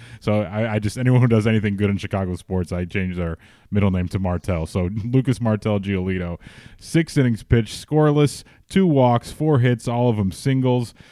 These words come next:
And he was really the Lucas Giolito of twenty nineteen tonight. The fastball was on point all night, and he got out of jams when he needed to, uh, the biggest coming in the bottom of the fourth, where Hernandez walked,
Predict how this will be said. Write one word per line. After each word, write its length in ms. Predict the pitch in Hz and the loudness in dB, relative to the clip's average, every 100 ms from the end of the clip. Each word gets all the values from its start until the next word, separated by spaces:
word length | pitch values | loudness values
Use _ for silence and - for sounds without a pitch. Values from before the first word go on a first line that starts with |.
| _ - | _ -4
And 220 | 110 107 | 0 0
he 100 | 170 | 2
was 160 | 175 135 | 2 4
really 180 | 143 139 | 4 4
the 120 | 113 | 2
Lucas 340 | 110 117 113 | 2 0 -2
Giolito 480 | - 110 113 107 101 | 0 2 4 6 4
of 80 | 90 | 2
twenty 300 | - 110 101 | 0 2 2
nineteen 420 | 101 95 104 98 | 2 2 0 -2
tonight. 380 | - 92 90 95 - _ - | -2 -2 -2 -4 -10 _ -8
The 100 | 95 | -6
fastball 720 | - 117 113 - - 113 113 | -2 0 -2 -6 -4 0 2
was 160 | 104 98 | 2 0
on 160 | 92 | -2
point 380 | 90 - 123 120 | -4 -2 0 0
all 240 | 95 95 95 | -2 -2 0
night, 480 | 107 120 127 - - _ - | 0 0 -2 -6 -20 _ -10
and 220 | 98 101 | -4 -2
he 80 | 101 | -2
got 220 | 107 120 | -2 0
out 100 | 120 | 0
of 80 | 110 | 0
jams 420 | 95 110 107 107 | 0 0 2 2
when 140 | 98 101 | 0 0
he 120 | 98 | 2
needed 340 | 101 101 95 - | 2 0 -2 -4
to, 380 | 95 85 87 | -4 -2 -2
uh, 80 | 87 | -4
the 100 | 87 | -4
biggest 420 | 87 110 110 - - | -2 0 -2 -4 -4
coming 240 | 107 107 | -2 0
in 80 | 98 | 0
the 60 | 90 | 0
bottom 260 | 101 101 | -2 0
of 60 | 95 | -2
the 60 | 87 | -4
fourth, 440 | - 117 104 - - - - _ - | 0 2 2 0 -8 -20 -20 _ -8
where 600 | 95 104 104 101 98 101 - - _ _ | 0 2 2 2 0 -2 -10 -20 _ _
Hernandez 520 | 110 117 135 147 131 | 0 2 2 2 2
walked, 600 | 110 117 117 117 - - | 2 4 4 2 -2 -16